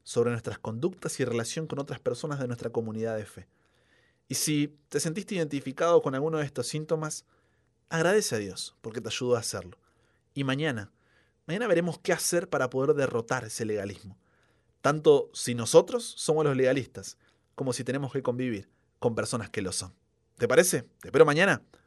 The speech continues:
Conversamos con Dios sobre esto. Padre, wow, diste justo en el clavo, Señor, como dice el dicho, ¿no? Porque nos sentimos ante un espejo al ver nuestra realidad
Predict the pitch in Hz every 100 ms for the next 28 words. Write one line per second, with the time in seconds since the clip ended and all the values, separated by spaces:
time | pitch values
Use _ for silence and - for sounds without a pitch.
0 | _ - 131 160 151 147 143 139 135 139
1 | - 101 _ - - - - - - _
2 | - 143 151 151 139 135 127 131 143 131
3 | 117 113 110 113 135 143 160 127 110 160
4 | 160 175 147 127 113 107 127 135 131 160
5 | 170 127 110 110 117 117 117 117 113 120
6 | 120 117 117 113 - 123 151 127 120 117
7 | - - - - - - - - _ _
8 | _ _ _ 143 160 156 180 196 190 147
9 | - 151 143 180 160 - 180 180 165 160
10 | 139 131 127 135 151 151 139 120 131 120
11 | 123 117 120 139